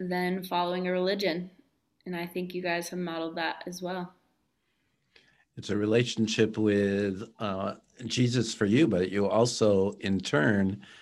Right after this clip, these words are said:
Speaker 2: have established amazing relationships, particularly with children. And when did you discover that? And w-, talk to us about that in your life work.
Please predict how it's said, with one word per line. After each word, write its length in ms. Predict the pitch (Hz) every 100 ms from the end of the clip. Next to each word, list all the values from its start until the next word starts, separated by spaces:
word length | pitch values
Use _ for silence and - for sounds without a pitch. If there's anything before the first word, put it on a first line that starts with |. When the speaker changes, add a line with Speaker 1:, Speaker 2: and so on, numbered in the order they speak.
| - _
Speaker 2:
have 220 | - 95
established 840 | 95 - - 101 104 101 101 - - - -
amazing 920 | 92 95 104 117 113 104 98 92 98 - _ _ _
relationships, 880 | 90 98 95 92 92 90 - 87 -
particularly 1040 | - 101 - 131 131 117 107 107 104 107 107
with 240 | 92 90
children. 680 | 90 - 117 110 92 82 - - _ _ -
And 280 | 98 92 95
when 140 | 120
did 160 | 143 139
you 300 | 127 123 117
discover 720 | 113 110 - - 110 139 92
that? 300 | 85 78 - _ _ _ _ 98
And 440 | 101 92 92 90
w-, 240 | 90 - - _ _ _ _
talk 240 | - 110 110
to 120 | 95
us 140 | -
about 340 | 87 85 85 -
that 280 | 82 64 -
in 360 | 92 92 87 85
your 220 | 87 87
life 320 | 87 87 -
work. 260 | 87 67